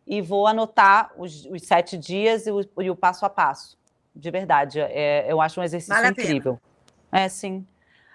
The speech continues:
Speaker 1: Agora que a gente já viu a importância e os desafios da criatividade, chegou o momento de saber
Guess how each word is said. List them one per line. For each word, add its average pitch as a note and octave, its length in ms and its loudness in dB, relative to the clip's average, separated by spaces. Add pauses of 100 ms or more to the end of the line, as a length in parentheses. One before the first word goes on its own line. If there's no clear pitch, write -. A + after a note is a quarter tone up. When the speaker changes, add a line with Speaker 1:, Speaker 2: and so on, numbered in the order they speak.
Speaker 1:
Agora G#3 320 6
que E4 100 0
a D#4 60 2
gente D4+ 320 -6
já C#4+ 220 0
viu A3 440 -6 (180)
a F3 200 -2
importância G3+ 1040 -6
e E3 120 -8
os D#3 100 -14
desafios E3+ 640 -8
da E3+ 140 -8
criatividade, E3 1000 -2 (320)
chegou B3 460 8
o D#4+ 60 -2
momento F#3 840 -2 (160)
de E3+ 140 -16
saber F#3+ 460 0